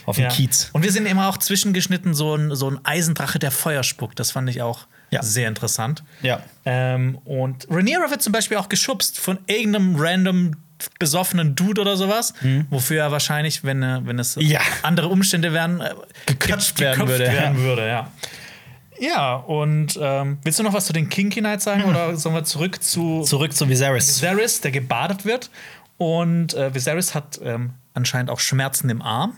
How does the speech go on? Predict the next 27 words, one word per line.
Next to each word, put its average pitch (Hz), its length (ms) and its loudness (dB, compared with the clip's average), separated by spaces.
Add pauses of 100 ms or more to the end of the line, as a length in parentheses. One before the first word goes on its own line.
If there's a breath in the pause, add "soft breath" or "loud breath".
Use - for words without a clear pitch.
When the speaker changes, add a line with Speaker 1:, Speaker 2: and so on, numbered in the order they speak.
(340)
Speaker 1:
Ja. 123 160 -2 (120)
Speaker 2:
beim 135 220 0
Baden. 151 500 -2
Und 143 300 -2
ich 131 180 -4
hab, 135 160 -4
ähm, 127 400 0 (460 loud breath)
meine 127 240 0
liebe 127 260 -2
Doktorfreundin 127 520 -2
gefragt, 139 400 -4
äh, 139 80 2
Speaker 1:
Ja. 135 40 0
Speaker 2:
Doktor 160 260 -2
Liane. 156 440 0 (360)
Speaker 1:
Ja. 143 200 0 (180)
Speaker 2:
Ähm, 143 560 0 (220)
genau, 123 280 -2 (200)
sie 127 100 -2
hat 127 160 -4 (120)
auch 123 180 -4
gesagt, 117 360 -2
dass - 140 -4
wahrscheinlich 123 280 0
die 139 100 -8
Infektion 139 520 -2
auch 135 220 -2